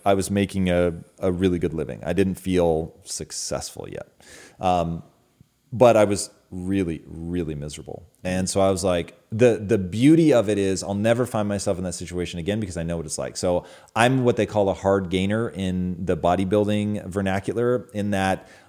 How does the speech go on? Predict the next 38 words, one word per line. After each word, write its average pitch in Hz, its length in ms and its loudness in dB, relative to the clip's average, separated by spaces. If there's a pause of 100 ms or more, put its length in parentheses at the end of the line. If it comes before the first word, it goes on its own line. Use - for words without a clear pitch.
I 104 120 4
don't 120 320 6
find 117 160 0
it 98 100 -2
easy 104 320 -2
to 95 140 -6
lose 95 260 -2
fat. 90 320 2
I 87 80 -4
don't 90 200 -4
find 87 180 -6
it 78 100 -8
easy 82 240 -4
to 76 80 -6
gain 76 240 -4
muscle. 67 340 -8
So 67 460 -8
everything, 92 640 -4
just, 95 260 -4
uh, 98 180 -8
hey, 131 520 8
every 120 220 6
which 120 160 0
way 117 120 4
you 107 80 4
turn, 90 220 -2
it's 80 100 -8
hard. - 300 -4 (420)
Um, 104 380 2
I'm 117 180 0
the 120 60 4
same 117 280 4
in 104 80 2
business. 78 320 -2
I 90 60 2
have 101 120 4
to 120 80 6
learn 113 240 4